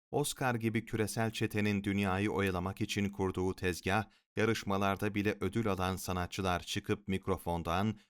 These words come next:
"Özgür Filistin" diye haykırıyorlar. Uzun lafın kısası,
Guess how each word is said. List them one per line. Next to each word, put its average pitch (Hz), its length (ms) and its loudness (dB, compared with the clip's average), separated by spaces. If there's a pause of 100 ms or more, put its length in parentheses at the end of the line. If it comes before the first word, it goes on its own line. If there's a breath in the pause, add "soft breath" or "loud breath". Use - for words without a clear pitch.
(160)
"Özgür 120 520 2
Filistin" 120 640 0
diye 110 200 2
haykırıyorlar. 101 880 -2 (420)
Uzun 160 340 -2
lafın 117 280 0
kısası, 78 640 -6